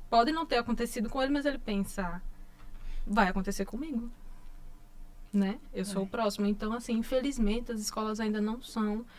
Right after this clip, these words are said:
Speaker 1: ambientes seguros para os nossos filhos, mesmo sendo crianças.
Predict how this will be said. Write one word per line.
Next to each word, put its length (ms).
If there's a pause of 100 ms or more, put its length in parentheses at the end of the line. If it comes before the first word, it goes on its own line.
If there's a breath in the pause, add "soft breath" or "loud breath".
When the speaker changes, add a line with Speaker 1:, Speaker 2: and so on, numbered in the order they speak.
(280 loud breath)
Speaker 1:
ambientes 380
seguros 300
para 160
os 80
nossos 300
filhos, 440 (240)
mesmo 380
sendo 260
crianças. 760